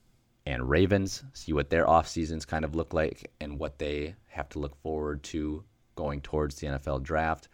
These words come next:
Also, we'll be able to talk about the Final Four matchups and the championship. The championship will be this Monday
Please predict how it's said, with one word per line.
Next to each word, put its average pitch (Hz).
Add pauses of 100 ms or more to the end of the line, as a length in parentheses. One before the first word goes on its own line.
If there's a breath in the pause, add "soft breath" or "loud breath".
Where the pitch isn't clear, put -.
(280 soft breath)
Also, 104
we'll 85
be 87
able 87
to -
talk 85
about 80 (800)
the -
Final 90
Four 98
matchups 104
and 113
the 127
championship. 113
The 73
championship 95
will 85
be 87 (340 soft breath)
this 85
Monday 78